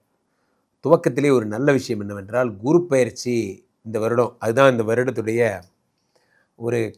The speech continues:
கிளாஸ் அப்படின்னு சொல்லலாம். காரணம் என்னன்னா, பன்னிரெண்டு ராசிகள்ல குரு உச்சமடைகிற ராசினா கடகம் தான். குரு பகவான் இந்த கடக ராசியிலே உச்சம் பெறுகிறார்.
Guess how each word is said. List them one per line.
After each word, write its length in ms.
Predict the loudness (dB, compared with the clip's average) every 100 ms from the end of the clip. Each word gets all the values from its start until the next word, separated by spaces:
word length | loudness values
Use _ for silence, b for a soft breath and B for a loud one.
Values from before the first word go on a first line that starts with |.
| -2
கிளாஸ் 520 | 4 4 4 -4 -10
அப்படின்னு 200 | -12 -12
சொல்லலாம். 340 | -12 -16 -18 -20 _
காரணம் 360 | 4 4 4 -2
என்னன்னா, 480 | -4 -4 -4 -6 -10 _ _ _ _
பன்னிரெண்டு 400 | -2 0 2 6
ராசிகள்ல 880 | 6 6 2 -2 -2 0 2 2 -2 -6
குரு 180 | -2 0
உச்சமடைகிற 680 | 2 0 2 4 4 2 0
ராசினா 500 | 0 -2 -4 -6 -4
கடகம் 480 | 0 2 2 -2 -8
தான். 160 | -16 -20 _ _ _ _ _ 0
குரு 140 | 6
பகவான் 380 | 8 8 6 4
இந்த 180 | 0 -4
கடக 300 | -2 2 4
ராசியிலே 460 | 6 4 2 -6 -6
உச்சம் 420 | -6 -4 -2 0
பெறுகிறார். 380 | 0 -2 -6